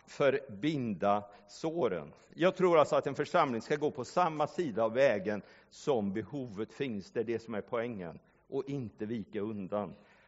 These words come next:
Nummer två. Att förbinda såren. Men en samarier var på resa och fick se honom ligga där. Han fylldes av medlidande. Han gick fram,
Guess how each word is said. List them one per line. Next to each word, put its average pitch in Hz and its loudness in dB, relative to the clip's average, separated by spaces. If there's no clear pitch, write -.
Nummer 185 2
två. 139 0
Att 139 2
förbinda 131 -2
såren. 104 -4
Men 180 4
en 190 2
samarier 202 4
var 196 2
på 185 -2
resa 151 -4
och 123 -8
fick - -8
se 113 -4
honom 107 -2
ligga 101 0
där. 87 -4
Han 143 4
fylldes 139 0
av 104 2
medlidande. 95 -4
Han 101 -4
gick 92 -8
fram, 107 -4